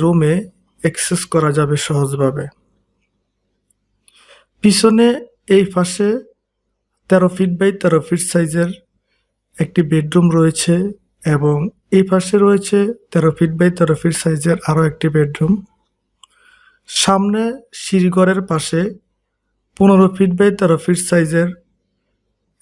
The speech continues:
একটি বেডরুম রয়েছে, সাথে একটি ব্যালকনি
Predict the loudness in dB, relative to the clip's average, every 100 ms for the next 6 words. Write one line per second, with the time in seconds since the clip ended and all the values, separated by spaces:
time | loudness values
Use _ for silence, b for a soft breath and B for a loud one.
0 | -8 -2 -2 0 0 2 2 2 0 0
1 | -2 -2 -2 -6 _ _ -10 -4 -4 0
2 | 2 2 0 0 2 0 -2 0 2 0